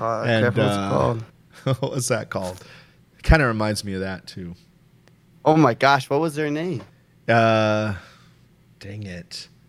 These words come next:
Speaker 2: Spa-, spaceship, something red spaceship or space, something
Speaker 1: I know
Speaker 2: rocket.
Speaker 1: what you said. Man, I can't remember what it was.
Speaker 2: Rocket
Speaker 1: I don't know.
Speaker 2: ship,
Speaker 1: Yeah.
Speaker 2: something. They ended
Speaker 1: Nah,
Speaker 2: up
Speaker 1: it
Speaker 2: being
Speaker 1: was,
Speaker 2: like
Speaker 1: well, you, it was a mixed play game, basically,
Speaker 2: Yeah,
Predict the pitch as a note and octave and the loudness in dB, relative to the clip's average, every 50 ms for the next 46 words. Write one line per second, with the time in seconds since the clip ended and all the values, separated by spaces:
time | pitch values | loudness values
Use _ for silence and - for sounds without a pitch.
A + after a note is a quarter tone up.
0 | _ - - - - - C#3+ D3 - - - - - - - - C3 - - - | _ -14 -14 -6 -2 -2 -2 -2 -2 -6 -10 -10 -6 -4 -2 -2 -2 -4 -4 -4
1 | D#3+ D3+ D3 C#3+ - - - - D3 C#3 - D3+ C3+ B2+ B2 A#2+ A#2+ A2+ A2 - | -4 -6 -6 -6 -8 -8 -6 -6 -6 -6 -6 -6 -6 -6 -6 -6 -8 -10 -12 -14
2 | _ _ - A2+ B2 C3+ C#3+ C#3 C#3+ - - - D3 D3 D3 - - D#3 - A2+ | _ _ 0 4 4 4 4 4 0 -4 -6 -4 -4 -4 -4 -4 -6 -6 -6 -6
3 | F#2+ - - - C3 C3 - - - - _ - - - - - - - - _ | -8 -6 -6 -6 -6 -6 -8 -10 -16 -20 _ -20 -20 -20 -20 -20 -20 -20 -20 _
4 | - - - - D3 C#3 C3+ - E3 C#3+ C3 C3 B2+ B2+ B2+ B2 A#2 A2 G2 A2+ | -12 -8 -6 -4 -4 -4 -4 -4 -4 -4 -2 -2 -4 -4 -4 -6 -6 -4 -4 -2
5 | A#2 A#2 C3 C3 C#3+ D#3 D#3+ D#3 C#3+ C#3 B2+ A#2 - - - - C3+ C3 - - | 0 4 4 6 6 6 6 4 4 2 -2 -6 -14 -16 -16 -16 -16 -16 -18 -18
6 | - _ _ _ _ _ _ _ - F3+ D3+ A#2+ B2 G3 - - B2 A#2+ B2+ C3+ | -20 _ _ _ _ _ _ _ -8 -4 -4 -2 -4 -4 -6 -8 -8 -6 -4 -4
7 | C#3+ C#3+ D3 F3 F#3 D#3+ C3+ B2+ - - - _ _ _ _ _ _ _ _ _ | -4 -4 -2 -2 -2 -4 -4 -6 -10 -16 -20 _ _ _ _ _ _ _ _ _
8 | _ _ - A2+ A#2+ C3 B2+ C#3+ C#3+ C3+ B2+ A#2+ A#2 - - D3+ D3 C#3 C3 A#2+ | _ _ -4 -2 0 0 2 2 2 2 2 0 0 -2 0 2 2 4 4 2
9 | A2 - - - - - F#3 F3 D3+ - B2 A2 A2 G#2+ G#2 G#2 G#2 G2+ - - | 0 -2 -4 -2 0 0 0 0 0 -2 -4 -4 -2 -4 -6 -8 -10 -12 -14 -18
10 | - - - - - - _ _ _ - - _ - - _ _ _ _ _ _ | -20 -20 -20 -20 -20 -20 _ _ _ -20 -20 _ -20 -20 _ _ _ _ _ _
11 | _ _ - C3+ D#3 F3+ F#3+ - D3+ - F3 D#3 B2 D#3 E3 D#3+ - F#3+ C#3 C3+ | _ _ 6 6 8 8 6 6 6 6 6 4 2 2 2 2 2 0 0 0
12 | C3 B2 A#2+ - - - - C#3 D3 C#3+ C#3+ A#2+ - D#3 E3 D#3 E3+ C#3 C#3 D#3+ | 0 0 -2 -4 -10 -10 -8 -6 -6 -6 -6 -6 -4 -4 -2 0 0 0 2 0
13 | F3+ E3+ - - - D3+ C#3 C3 A#2+ G#2 G#2+ A#2+ A#2+ A#2+ A2+ G#2 F#2+ F#2+ F#2+ G#2 | 0 0 -4 -4 -2 0 2 2 0 0 -2 -2 -2 -2 -2 -2 -4 -4 -4 0
14 | C3 C#3 E3 D#3 B2+ G2+ F2+ | 4 6 8 8 8 6 4